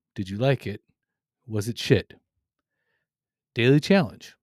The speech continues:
Go to the library today. If you don't have a card, sign up. Then check out a book and actually read it.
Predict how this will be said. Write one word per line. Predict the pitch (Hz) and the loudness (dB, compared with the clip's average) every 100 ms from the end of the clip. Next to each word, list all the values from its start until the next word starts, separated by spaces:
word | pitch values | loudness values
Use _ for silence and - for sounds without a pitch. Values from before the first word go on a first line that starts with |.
| _ _ _ _ - | _ _ _ _ -6
Go | 120 | -2
to | 143 | 0
the | 180 | 0
library | 180 156 127 107 104 | 2 2 2 0 -2
today. | 98 87 101 - _ _ _ | -8 -10 -12 -14 _ _ _
If | 107 - | -14 -8
you | 107 | -6
don't | 107 107 | -4 -4
have | 107 139 | -4 -6
a | |
card, | - 98 113 | -4 -6 -8
sign | - 123 117 | -6 -4 -4
up. | 95 - _ _ _ _ | -6 -10 _ _ _ _
Then | 143 170 165 | 0 0 -4
check | - - - | -6 -6 -2
out | 214 190 - - | -4 -4 -12 -4
a | 151 | -4
book | 143 117 175 135 - - _ | -2 -2 4 4 2 -10 _
and | 131 - | -12 -10
actually | 160 165 - - 185 196 185 - | -6 -6 -4 -4 -4 -6 -10 -14
read | 156 233 277 | -10 -6 -6
it. | - - | -8 -14